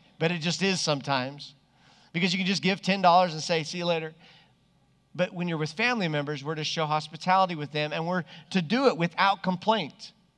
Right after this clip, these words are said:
We don't say, "Hey, here's twenty-six hundred dollars. Uh, you need to get your finances in order." You know, it's not, it's not that kind of stuff. It's not complaining. It's showing hospitality without complaint. And Peter is speaking to a church that helped missionaries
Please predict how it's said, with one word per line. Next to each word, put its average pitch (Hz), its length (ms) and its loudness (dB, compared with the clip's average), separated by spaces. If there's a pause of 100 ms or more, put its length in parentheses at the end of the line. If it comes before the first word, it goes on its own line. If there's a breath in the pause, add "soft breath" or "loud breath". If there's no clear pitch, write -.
(680)
We 170 120 0
don't 220 200 6
say, 190 260 4
"Hey, 202 180 2
here's 190 200 0
twenty-six 185 420 -4
hundred 170 160 0
dollars. 170 300 6
Uh, 147 100 -4 (400 loud breath)
you 180 180 -2
need 190 100 -2
to 180 60 0
get 165 140 -2
your 143 60 -4
finances 147 640 -2
in 120 100 -6
order." 139 300 2
You 117 100 -6
know, 127 140 0
it's 156 400 -2
not, 220 260 6
it's 196 120 -4
not 175 160 6
that 226 140 6
kind 180 200 0
of 139 80 -6
stuff. 117 300 -4 (500 soft breath)
It's 185 160 -2
not 262 180 4
complaining. 202 680 0 (680 soft breath)
It's 202 160 0
showing 220 720 4 (100)
hospitality 202 800 4
without 180 480 0
complaint. 143 520 -4 (300 loud breath)
And 185 220 -4
Peter 226 320 2
is 156 120 0
speaking 220 440 -4
to 196 160 -4
a 175 60 -4
church 160 460 -4
that 151 120 -4
helped 185 240 2
missionaries 143 800 -4